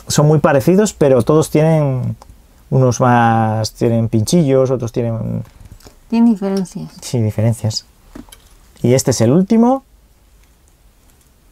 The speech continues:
Speaker 1: Este es
Speaker 2: Este es el viejo de Doctor Stone.
Speaker 1: El viejo doctor es, ay, ¿por qué es viejo? <laughs> Bueno, a este se le puede poner el pelo blanco, pero también le puedes poner rubio o moreno,
Speaker 2: Sí, pero
Speaker 1: ¿eh?
Speaker 2: tiene cara de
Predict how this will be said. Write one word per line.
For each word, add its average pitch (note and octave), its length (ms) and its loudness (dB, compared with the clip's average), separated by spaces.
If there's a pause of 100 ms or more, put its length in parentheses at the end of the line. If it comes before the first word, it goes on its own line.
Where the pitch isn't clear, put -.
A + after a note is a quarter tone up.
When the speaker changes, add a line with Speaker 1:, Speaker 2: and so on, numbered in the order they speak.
(1700)
Speaker 1:
Este C#3+ 500 2
es - 280 -4 (420)
Speaker 2:
Este - 140 -18
es - 100 -10
el G3+ 160 0
viejo G3 320 -2
de G#3 100 0
Doctor F#3 300 -8
Stone. F3+ 300 -12 (340)
Speaker 1:
El A#2+ 100 2
viejo C#3 220 4
doctor C#3+ 260 2
es, C#3 120 0
ay, B2 300 0
¿por A2 160 -2
qué C3 80 2
es A2 80 -2
viejo? B2 380 0 (580)
<laughs> D#3+ 220 -2 (580)
Bueno, B2+ 180 2
a - 20 2
este B2 120 0
se C3 100 4
le A#2+ 60 4
puede A2+ 140 2
poner A#2+ 140 4
el A#2 60 4
pelo A#2 120 4
blanco, B2+ 180 4
pero E3 140 2
también A2+ 160 2
le G#2 60 -2
puedes G#2 160 -4
poner G#2+ 440 -2
rubio A2 320 2
o G#2+ 160 0
moreno, B2 280 0
Speaker 2:
Sí, - 60 -2
pero C#3+ 100 -4
Speaker 1:
¿eh? - 20 -8
Speaker 2:
tiene F3+ 300 -6
cara G3 320 -4
de F3 580 -8